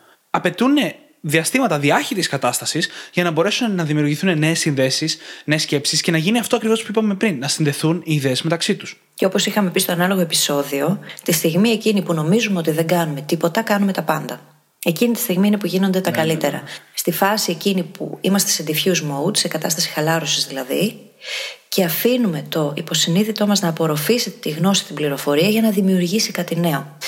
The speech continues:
Speaker 1: Μμμ.
Speaker 2: Και χωρίς αυτό το στάδιο δεν μπορούμε να φτάσουμε στο επόμενο στάδιο, το οποίο είναι εκείνο του insight. Έχουμε ένα aha moment.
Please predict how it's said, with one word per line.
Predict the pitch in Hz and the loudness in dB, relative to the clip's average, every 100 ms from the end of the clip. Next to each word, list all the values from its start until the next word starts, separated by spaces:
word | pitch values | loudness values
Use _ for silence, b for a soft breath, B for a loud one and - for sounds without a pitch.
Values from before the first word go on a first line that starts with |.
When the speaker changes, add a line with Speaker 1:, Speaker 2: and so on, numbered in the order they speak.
| B | B
Speaker 1:
Μμμ. | 147 196 | -2 0
Speaker 2:
Και | - | 0
χωρίς | 185 175 247 | 2 2 2
αυτό | 262 226 | 0 0
το | - | 0
στάδιο | - 180 170 208 | 0 0 2 2
δεν | 220 | 2
μπορούμε | 226 233 247 | 2 0 2
να | 220 | 0
φτάσουμε | - 233 254 | 0 -2 0
στο | 233 | 0
επόμενο | 254 294 233 156 | 0 0 0 -2
στάδιο, | 151 143 131 127 - B B | 0 -2 -4 -8 -12 B B
το | 190 | -2
οποίο | 190 262 | 2 2
είναι | 294 269 | 4 2
εκείνο | - 262 277 | 0 -2 -2
του | 277 240 233 240 285 | -2 -2 0 0 0
insight. | 285 180 160 151 - _ _ - | 0 0 -2 -6 -18 _ _ -2
Έχουμε | 208 - 240 233 226 226 220 214 214 - | -2 0 0 2 4 4 4 2 -2 -2
ένα | 233 262 220 | 0 2 2
aha | 277 277 196 | 2 2 2
moment. | 151 143 | 2 -2